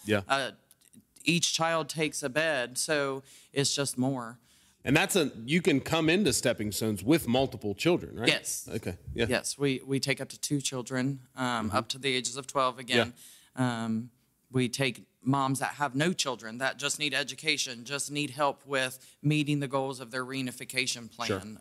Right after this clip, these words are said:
Speaker 2: or they have a safe place and they just need the education. We
Speaker 1: Right.
Speaker 2: do that too,
Speaker 1: Yeah.
Speaker 2: you know?
Speaker 1: Yeah, it's, uh, definitely one of those things that, um, how many, when Stepping Stone started and had the first house, how many,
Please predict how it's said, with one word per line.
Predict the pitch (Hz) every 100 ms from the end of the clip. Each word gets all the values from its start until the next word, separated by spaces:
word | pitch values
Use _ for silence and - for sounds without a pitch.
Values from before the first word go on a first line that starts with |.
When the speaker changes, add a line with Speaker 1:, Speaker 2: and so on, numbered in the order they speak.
| -
Speaker 2:
or | 139
they | 156 170
have | 175
a |
safe | 175 180 170
place | - 180 170
and | 151
they |
just | 151 147
need | 135
the | 123
education. | 113 - 175 190 92 85
We | 117 131
Speaker 1:
Right. |
Speaker 2:
do | 143
that | 135 -
too, | 135 123 85 -
Speaker 1:
Yeah. | 95
Speaker 2:
you | 101
know? | 120 127 131 - - - -
Speaker 1:
Yeah, | 117 104 101
it's, | 113 -
uh, | 113 107 104 92
definitely | 107 123 120 117
one | 110 117
of | 113
those | 113 -
things | 120 113 95
that, | 107 98 -
um, | 110 104 101 98 -
how | 110 139
many, | 139 120 90
when | 110 131 120
Stepping | - 131 123 113
Stone | 120 113
started | - 120 113 110
and | 107
had | 113 98
the | 107
first | - 113 104 -
house, | 110 104
how | 117 113
many, | 110 104